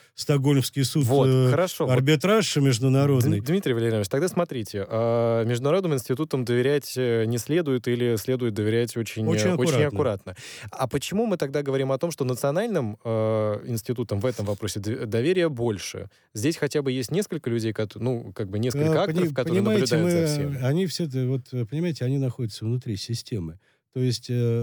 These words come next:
Speaker 1: э,
Speaker 2: Ну, типа, своя рубашка ближе к телу, что ли, или
Speaker 1: Нет,
Speaker 2: что?
Speaker 1: э, ну, просто, в принципе, э, м, какой-то институт приня-, на какой-то институт, принявший,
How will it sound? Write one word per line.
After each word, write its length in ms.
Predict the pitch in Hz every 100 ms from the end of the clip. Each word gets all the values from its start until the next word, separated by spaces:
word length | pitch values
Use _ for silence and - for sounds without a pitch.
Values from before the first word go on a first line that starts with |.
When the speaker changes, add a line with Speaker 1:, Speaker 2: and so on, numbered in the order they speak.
| 113
Speaker 1:
э, 400 | 110 113 113 110
Speaker 2:
Ну, 60 | 110
типа, 180 | 120 123
своя 200 | 127 135
рубашка 340 | 139 131 -
ближе 240 | 120 120 120
к 60 |
телу, 180 | - 226
что 180 | - 101
ли, 80 | 90
или 80 | 175
Speaker 1:
Нет, 240 | 220 117
Speaker 2:
что? 100 | -
Speaker 1:
э, 140 | 135 131
ну, 220 | 147 170
просто, 360 | - 170 - 127
в 80 |
принципе, 1040 | 117 156 175 - 147 139 131 120 117 110 104 _ _ _ -
э, 640 | 110 110 107 104 101 101 - _
м, 400 | 135 104 110 104
какой-то 400 | 95 113 165 147 135
институт 540 | 127 - 139 170 135
приня-, 400 | 135 139 131 120
на 100 | 120
какой-то 440 | 139 131 147 123
институт, 340 | 127 117 - 156 _ _
принявший, 680 | 139 147 139 117 - 120 107